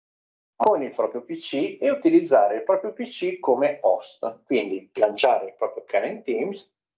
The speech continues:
ma invece di utilizzare microfono, speaker e camere integrate del proprio laptop, che normalmente sono di grandissima <laughs> performance, diciamo così, andiamo ad utilizzare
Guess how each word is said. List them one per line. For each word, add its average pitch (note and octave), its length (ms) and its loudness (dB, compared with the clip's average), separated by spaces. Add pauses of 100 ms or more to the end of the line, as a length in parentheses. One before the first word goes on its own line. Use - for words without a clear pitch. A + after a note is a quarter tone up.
(140)
ma A3 420 2
invece D3+ 380 2
di E3 40 -12
utilizzare D3+ 760 0
microfono, C3 540 -2
speaker A2+ 440 -8
e - 40 -8
camere A#2+ 360 -2
integrate A#2 520 -2
del G2 140 -12
proprio A#2 260 -6
laptop, A#2 480 0
che F#2+ 160 -14
normalmente G2+ 760 -12 (680)
sono F#2+ 300 0
di F2+ 100 -8
grandissima F#2+ 800 -2
<laughs> - 960 -10
performance, B2+ 1040 -2
diciamo G#2+ 340 -6
così, C#3 560 -2 (760)
andiamo F3 320 0
ad D3+ 60 -8
utilizzare D#3+ 960 -2